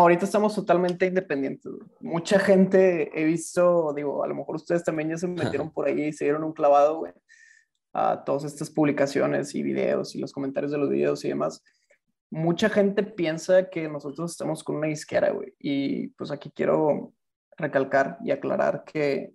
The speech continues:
Speaker 1: no, nosotros estamos totalmente cien por ciento independientes, güey. O sea, nosotros nos, nos comprometemos como equipo, "Oye, ¿sabes qué? Pues vamos a,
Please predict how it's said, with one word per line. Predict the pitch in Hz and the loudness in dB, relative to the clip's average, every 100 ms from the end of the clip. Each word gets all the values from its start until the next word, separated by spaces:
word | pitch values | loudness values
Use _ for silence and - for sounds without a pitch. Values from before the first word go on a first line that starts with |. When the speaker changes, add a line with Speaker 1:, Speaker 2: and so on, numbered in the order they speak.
| - | -6
Speaker 1:
no, | 147 175 170 | 0 0 0
nosotros | 147 139 180 | -6 -4 -4
estamos | 175 165 175 | -2 -4 -4
totalmente | 156 151 160 165 160 170 | -4 -2 -2 -4 -6 -8
cien | - - 160 170 | -6 -4 -2 -2
por | 175 | -2
ciento | 170 160 | -2 -4
independientes, | 170 160 - - 151 - 127 | -4 -6 -6 -4 -4 -6 -12
güey. | - | -14
O | |
sea, | - 143 147 | -4 0 0
nosotros | 147 151 - 180 | 0 -4 -4 -2
nos, | 180 170 - - | 0 -2 -8 -6
nos | 147 139 135 - - - - - - - _ _ | -2 0 -2 -8 -18 -20 -20 -20 -20 -20 _ _
comprometemos | - 151 156 156 151 156 170 | -2 2 2 4 4 2 0
como | 190 175 | 0 0
equipo, | 180 165 165 165 | 0 -4 0 0
"Oye, | 160 160 | 2 0
¿sabes | 156 151 - | -2 -4 -2
qué? | 175 | -2
Pues | 180 156 | -2 -2
vamos | 143 143 147 160 | -2 -2 -2 0
a, | 156 135 - | 2 0 -4